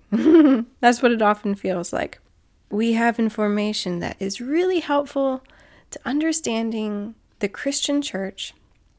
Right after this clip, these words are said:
how it got to be the way it is today. And so in relation to that,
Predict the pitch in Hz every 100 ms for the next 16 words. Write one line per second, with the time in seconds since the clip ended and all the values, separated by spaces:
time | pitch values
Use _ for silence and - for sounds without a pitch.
0 | _ _ _ - - 254 269 269 - -
1 | 226 240 226 202 180 180 - - 196 175
2 | 190 370 - _ _ _ _ - _ _
3 | 220 226 220 240 220 202 - 233 226 208
4 | 208 349 - 370 226 170 170 185